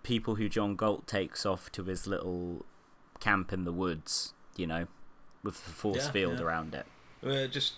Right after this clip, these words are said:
Speaker 2: escape from the fame a little bit, you know. All the paparazzi always noticing me. I mean, jeez.
Speaker 1: <laughs> It's just non-stop.
Speaker 2: Uh,
Speaker 1: Mm.
Speaker 2: coronavirus.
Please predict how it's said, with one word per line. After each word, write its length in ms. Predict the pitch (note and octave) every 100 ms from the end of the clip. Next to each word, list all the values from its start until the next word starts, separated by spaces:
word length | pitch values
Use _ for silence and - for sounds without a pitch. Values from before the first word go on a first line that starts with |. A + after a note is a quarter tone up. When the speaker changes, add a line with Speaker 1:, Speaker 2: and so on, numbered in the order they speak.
| -
Speaker 2:
escape 400 | B2+ - D3 C#3+
from 140 | C#3+ B2+
the 100 | A2+
fame 380 | A#2+ A#2 B2
a 40 | B2+
little 240 | B2+ B2
bit, 260 | A#2+ B2+ A#2+
you 100 | A#2+
know. 200 | A#2 B2 - -
All 100 | D3
the 80 | -
paparazzi 840 | B2+ A#2 G#2+ G#2+ A2+ - A#2 A#2
always 380 | A2 A2 A2+ A2+
noticing 420 | A2+ G#2 G#2 A2
me. 180 | A2 G#2+
I 40 | G2
mean, 220 | F#2+ F#2
jeez. 240 | G#2+ F#2 - - - F3+
Speaker 1:
<laughs> 1600 | - - A3 D#3+ F3+ E3 - D#3 F3+ E3 E3 - - - -
It's 240 | D#3 D3+ C3
just 180 | C#3+
non-stop. 640 | D3 C3+ A3+ C4 B3 A3 G3+
Speaker 2:
Uh, 60 | F#3 - - - - -
Speaker 1:
Mm. 220 | C#3 C3
Speaker 2:
coronavirus. 1040 | C#3 C#3 B2 A#2+ A2 A2 G#2+ G#2 G2+ -